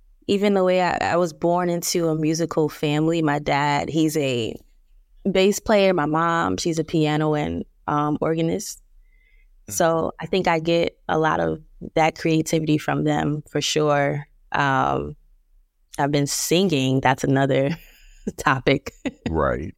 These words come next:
Speaker 1: <laughs> I've been singing, um, since I, I don't know. I used to go on tour with them, on tour buses with the gospel choirs that they would sing, sing with and play with. So I don't know. I just, that's, I think that, that being in that, those type of environments,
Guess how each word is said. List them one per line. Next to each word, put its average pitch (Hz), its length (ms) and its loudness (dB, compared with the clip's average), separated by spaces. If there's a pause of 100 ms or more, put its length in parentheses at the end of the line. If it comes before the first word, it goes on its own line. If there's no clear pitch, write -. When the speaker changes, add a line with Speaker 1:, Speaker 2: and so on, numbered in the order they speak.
(140)
Speaker 1:
<laughs> - 1600 -8
I've 226 200 4
been 214 220 4
singing, 170 800 0 (100)
um, 156 400 0
since 160 380 -2
I, 170 180 0 (460)
I 143 120 0
don't 123 160 0
know. - 240 -2 (320)
I 151 80 2
used 156 140 0
to 151 60 0
go 147 160 0
on 143 180 2
tour 160 300 2
with 139 160 0
them, 135 200 0
on 135 140 0
tour 147 280 0
buses 131 360 -2
with 135 160 -4
the 135 80 0
gospel 131 400 2
choirs 131 320 2
that 127 120 -2
they 143 160 4
would 135 160 0
sing, 123 260 -4 (300)
sing 139 300 2
with 135 200 2
and - 80 -2
play 135 220 4
with. 147 240 0
So 127 400 0 (680)
I 220 100 0
don't 262 120 6
know. 311 80 6
I 196 220 2
just, 202 140 -4 (100)
that's, 185 340 -2
I 180 80 2
think 202 300 -2
that, 156 140 0 (280)
that 175 300 0 (380)
being 175 220 2
in 160 120 4
that, 165 220 2
those 170 160 2
type 170 200 -2
of 151 100 2
environments, 147 840 -2